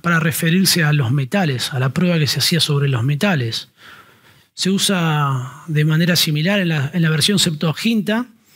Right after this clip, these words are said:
que es la versión griega del Antiguo Testamento. Recuerdan en, en Proverbios diecisiete tres, "El crisol para la plata, la hornaza para el oro, pero Jehová prueba los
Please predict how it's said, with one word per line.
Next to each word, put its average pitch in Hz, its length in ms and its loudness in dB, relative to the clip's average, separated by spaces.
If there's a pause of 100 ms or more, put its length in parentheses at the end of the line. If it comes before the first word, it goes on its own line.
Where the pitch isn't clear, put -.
(180)
que 175 100 -2
es 165 60 4
la 180 80 2
versión 175 400 0
griega 196 360 0
del 160 240 -2
Antiguo 175 380 0
Testamento. 175 640 -2
Recuerdan 170 560 0
en, 175 80 -2
en 160 260 2
Proverbios 180 400 0
diecisiete 165 400 0
tres, 208 380 -2 (480)
"El 156 180 -2
crisol 185 460 0
para 180 240 0
la 175 160 0
plata, 254 680 -2
la 151 140 0
hornaza 180 440 0
para 214 200 -2
el 285 80 0
oro, 254 260 0 (380)
pero 165 180 0
Jehová 185 480 -2
prueba 180 560 0 (480)
los 147 480 0